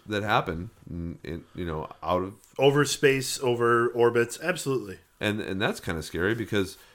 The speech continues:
Speaker 1: who knows what's gonna come tumbling down upon us as far as debris, uh, what is gonna be, you know, sacrificed in,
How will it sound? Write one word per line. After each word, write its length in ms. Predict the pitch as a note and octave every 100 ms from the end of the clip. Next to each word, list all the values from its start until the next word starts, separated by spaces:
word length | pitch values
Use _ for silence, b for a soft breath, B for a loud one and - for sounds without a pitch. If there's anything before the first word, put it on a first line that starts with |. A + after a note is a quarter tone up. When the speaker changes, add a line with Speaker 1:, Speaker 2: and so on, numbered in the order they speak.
| B
Speaker 1:
who 140 | C3+
knows 240 | C#3+ D#3 G2
what's 220 | A2 A#2
gonna 160 | A#2
come 320 | G2+ G#2 F2+ D2
tumbling 460 | - G#2+ G#2 G2 F2+
down 340 | F#2+ G#2+ A2
upon 360 | G2+ - B2 B2+
us 220 | A#2+ A#2+
as 80 | F#2+
far 220 | F#2+ E2
as 80 | D#2
debris, 640 | E2 D#2+ A2+ B2 B2 A2+ B B B
uh, 220 | E2+ F2+ E2
what 440 | E2 F#2+ A#2 B2
is 120 | G2+ F#2+
gonna 180 | G2+
be, 480 | F2+ G2 F#2 F2+ F#2 -
you 120 | F2+
know, 140 | D#2+
sacrificed 840 | D2+ D#3 C#3+ B2+ - A#2 A2+ A2 -
in, 540 | - A2 G#2 G2+ G2